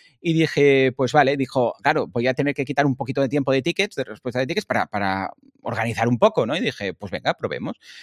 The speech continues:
Y durante un tiempo lo estuvo probando y básicamente somos ambos de la filosofía del menos es más.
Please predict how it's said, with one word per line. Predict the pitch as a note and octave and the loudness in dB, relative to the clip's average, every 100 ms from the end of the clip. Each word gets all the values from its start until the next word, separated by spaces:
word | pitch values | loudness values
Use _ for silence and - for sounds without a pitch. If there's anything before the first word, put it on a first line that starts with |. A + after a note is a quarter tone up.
| - | 0
Y | C3 | 4
durante | C3+ B2+ | 4 2
un | B2+ | 0
tiempo | D3+ - | -2 -2
lo | C#3 | -2
estuvo | - C3+ | 0 0
probando | C#3+ E3+ G#3 B3+ - - - | 2 2 4 0 -2 -20 -6
y | D#3+ D#3 | 2 4
básicamente | D3+ F3 F#3+ G#3+ C4 - - | 4 4 2 4 2 2 -8
somos | - E3 F3+ G3 - C3+ | -2 0 2 2 2 2
ambos | E3 F#3 - | 4 4 4
de | C#3 | 2
la | C3 | 4
filosofía | C3 C3 C3+ F3 F3 | 2 0 -2 0 2
del | D3+ C#3 | 4 4
menos | D#3 D3 | 2 0
es | C3 | -2
más. | D2 - - | -6 -12 -18